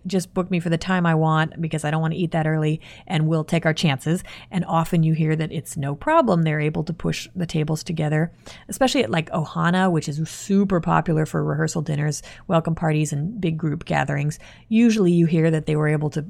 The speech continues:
you know, put a bunch of tables together, make this one big long table with no problem. But just be aware that maybe they won't be able to accommodate you, and you're not allowed to throw a hissy fit if they can't.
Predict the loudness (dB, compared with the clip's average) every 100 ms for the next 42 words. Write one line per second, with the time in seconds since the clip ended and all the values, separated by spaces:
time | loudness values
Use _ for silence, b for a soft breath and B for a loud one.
0 | -8 -8 -8 -4 2 4 4 4 2 2
1 | 2 2 2 0 -4 -4 0 2 0 2
2 | 0 0 0 -2 0 -2 -4 -8 -6 -2
3 | -2 -2 -6 -8 -8 -10 -14 -18 B B
4 | B 6 6 4 -8 -8 -2 2 4 4
5 | 4 2 0 -2 -6 -20 -8 -2 2 4
6 | 6 6 4 4 2 4 2 2 -2 -4
7 | -4 -2 -2 -2 0 0 0 0 2 2
8 | 2 4 6 6 6 6 6 6 2 0
9 | -4